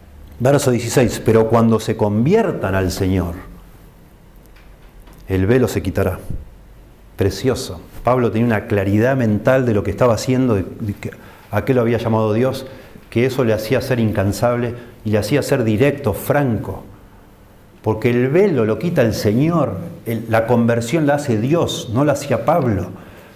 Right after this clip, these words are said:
Pablo se da cuenta que es en vano llenar una iglesia de personas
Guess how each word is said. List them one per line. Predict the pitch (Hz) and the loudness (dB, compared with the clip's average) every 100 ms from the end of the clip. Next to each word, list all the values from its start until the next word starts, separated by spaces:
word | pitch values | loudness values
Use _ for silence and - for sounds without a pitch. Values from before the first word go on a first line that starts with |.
| - | -4
Pablo | - 175 180 | 2 2 2
se | - | 0
da | 143 143 | 0 0
cuenta | 156 170 156 131 | 0 0 0 0
que | 123 120 139 | 0 0 0
es | 160 151 | 0 0
en | 139 127 135 | 0 2 2
vano | 170 190 110 85 - - - - - - - - - - - - - - - - - - | 2 2 0 -2 -8 -16 -20 -20 -20 -20 -20 -20 -20 -20 -20 -20 -20 -20 -20 -20 -10 -2
llenar | 123 156 | 2 2
una | 160 135 | 2 2
iglesia | 123 131 165 165 117 | 2 0 0 0 0
de | |
personas | 113 113 - 143 131 - | 0 -2 0 -2 -2 -6